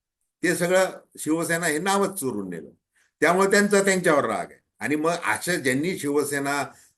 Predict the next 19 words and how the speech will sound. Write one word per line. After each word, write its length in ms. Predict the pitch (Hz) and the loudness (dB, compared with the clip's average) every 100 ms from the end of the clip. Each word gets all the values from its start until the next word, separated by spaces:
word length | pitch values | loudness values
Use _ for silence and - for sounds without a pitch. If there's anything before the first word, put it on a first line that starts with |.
| - | -8
अ, 280 | 98 98 95 | -4 -4 -4
व-, 340 | 95 92 90 - _ _ - | -8 -10 -12 -16 _ _ -10
नाव 440 | 104 131 190 131 | -2 4 4 4
पळवून 240 | 147 147 131 | 2 4 2
नेलं, 320 | 123 120 117 | 0 -2 -2
चिन्ह 380 | 151 160 185 175 | 0 0 2 0
नेलं 260 | 139 117 | 0 -2
आणि 220 | 113 113 135 | -2 -4 -4
पुन्हा 540 | 156 185 170 120 - - _ 95 | 0 2 4 2 -2 -14 _ -8
आपण 300 | 117 175 170 | -4 -2 4
बाळासाहेब 480 | 156 156 165 - | 4 4 0 -6
ठाकरे 220 | 117 - 165 | -12 -4 -2
असल्याच्या 480 | 139 151 143 143 | -2 -2 -4 -2
आविर्भावात 480 | 127 135 131 120 120 117 | 2 2 2 0 -4 -4
वावरणं, 640 | 113 120 131 123 117 104 | 0 2 2 0 -2 -6
हे 220 | 98 123 | -6 -6
सगळं 280 | 123 120 131 | -6 -4 -2
जे 140 | 127 | 0
आहे 320 | 127 104 90 | 2 2 -2